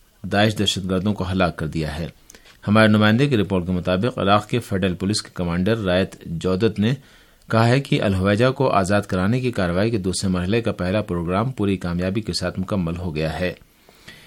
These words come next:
عراقی فوج اور عوامی رضاکار فورس نے الہویجہ کی آزادی کا دوسرا مرحلہ جمعے سے جنوب مغربی کرکوک کے تین محوروں سے شروع کیا ہے۔ رائد جودت شاکر نے الہویجہ میں داعش کے قبضے سے تین سو چوالیس مربع کلومیٹر کے علاقے کو آزاد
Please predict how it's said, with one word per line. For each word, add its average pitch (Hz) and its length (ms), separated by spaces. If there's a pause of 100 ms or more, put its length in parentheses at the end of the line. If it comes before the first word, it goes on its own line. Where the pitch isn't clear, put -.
(160)
عراقی 123 300
فوج 143 320
اور 135 80
عوامی 123 260
رضاکار 110 480
فورس 127 400
نے 95 240
الہویجہ 107 480
کی 131 140
آزادی 98 380
کا 110 180
دوسرا 95 260
مرحلہ 95 300
جمعے 101 280
سے 120 160
جنوب 98 240
مغربی 92 400
کرکوک 107 460
کے 110 60
تین 98 280
محوروں 92 340
سے 85 140
شروع 87 280
کیا 80 320
ہے۔ 78 140 (600)
رائد 117 520
جودت 110 480 (120)
شاکر 110 260
نے 110 200
الہویجہ 95 440
میں 131 180
داعش 101 320
کے 101 60
قبضے 95 320
سے 127 220 (480)
تین 135 160
سو 135 180
چوالیس 113 460
مربع 101 280
کلومیٹر 95 460
کے 104 100
علاقے 90 300
کو 113 120
آزاد 90 240